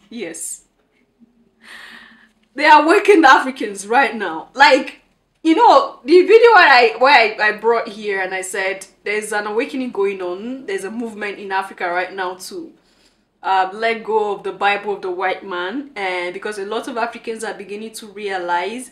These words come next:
they're beginning to ask questions, and this is what they don't like.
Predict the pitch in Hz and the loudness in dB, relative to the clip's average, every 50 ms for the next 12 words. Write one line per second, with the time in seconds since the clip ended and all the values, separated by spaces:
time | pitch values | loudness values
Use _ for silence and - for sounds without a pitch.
0 | _ - 196 - 214 220 233 233 240 226 - - - 190 - - - - - 220 | _ -14 -14 -12 -12 -12 -10 -10 -10 -10 -10 -8 -4 -4 -4 -4 -6 -12 -10 -10
1 | 196 196 - - 208 196 190 190 196 196 - 180 180 175 175 185 226 233 226 202 | -8 -8 -8 -12 -12 -10 -10 -10 -10 -12 -10 -8 -8 -10 -10 -12 -16 -16 -16 -14
2 | 202 185 185 185 180 185 - - 175 175 170 - 170 165 - 160 156 - - - | -12 -10 -6 -6 -6 -6 -8 -12 -12 -12 -12 -10 -12 -14 -12 -12 -12 -12 -14 -16
3 | _ - | _ -20